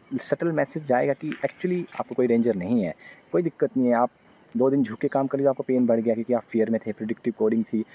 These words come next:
but तीसरे दिन आप बताओ ना brain को कि देखिए, तीसरे दिन आप बता सकते हो ब्रेन को कि "Here I am standing", कुछ भी तो नहीं हुआ, इतना fear की ज़रूरत ही नहीं थी। तो ऐसे ऐसे करके क्या brain को message आया कि जो activities वो fear कर रहा है वो एक्चुअली में dangerous नहीं है।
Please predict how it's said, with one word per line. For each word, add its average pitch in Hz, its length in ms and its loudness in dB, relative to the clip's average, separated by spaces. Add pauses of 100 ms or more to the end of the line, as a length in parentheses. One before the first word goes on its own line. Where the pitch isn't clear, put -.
(260)
but 165 80 -2 (100)
तीसरे 151 240 0
दिन 185 80 2
आप 170 120 2
बताओ 151 260 0
ना 175 60 -2
brain 147 220 0
को 120 100 -6
कि 113 160 -2
देखिए, 110 340 -4 (1000)
तीसरे 135 200 -4
दिन 165 100 2
आप 151 100 2
बता 151 180 -2
सकते - 240 -4
हो - 20 2
ब्रेन 117 160 2
को - 100 -8
कि 123 100 -4
"Here 127 200 2
I 131 160 4
am 131 140 -8
standing", 127 380 2 (320)
कुछ - 180 -4
भी 160 60 -2
तो 151 120 -2
नहीं 147 100 0
हुआ, 117 220 2 (180)
इतना 131 200 0
fear 131 320 0
की 131 60 -4
ज़रूरत 127 240 0
ही 151 60 -2
नहीं 151 100 -2
थी। 147 140 -2 (460)
तो 165 200 2 (580)
ऐसे 180 200 2
ऐसे 190 160 -2
करके 165 220 -4
क्या 147 160 0
brain 127 240 0
को 190 200 -4 (480)
message 135 360 0
आया 127 120 4
कि 143 120 -6 (100)
जो 147 100 0
activities 147 580 -2 (100)
वो 120 60 -2
fear 127 260 0
कर 117 160 0
रहा 117 100 4
है 117 60 4
वो 113 60 4
एक्चुअली 123 260 0
में 120 80 2
dangerous 117 400 0
नहीं 139 240 -2
है। 82 80 -6